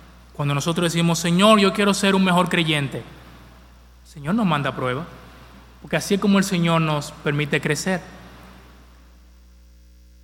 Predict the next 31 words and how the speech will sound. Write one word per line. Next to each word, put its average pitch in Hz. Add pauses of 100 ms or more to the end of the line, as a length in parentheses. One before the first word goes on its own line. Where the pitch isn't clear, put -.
A -
través 147
de 175
las 151
pruebas, 139
venciendo 165
las 147
pruebas, 139
venciendo 180
la 165
tentación. 160 (1040)
Y 170
nuestro 160
Señor 185
es 202
tan 202
bueno 185
que 156
a 147
cada 175
tentación 175
Él 156
nos 160
da 165
una 165
salida. 165 (1500)
Él 180
provee 190 (580)
la 156
salida, 147
hermanos. 123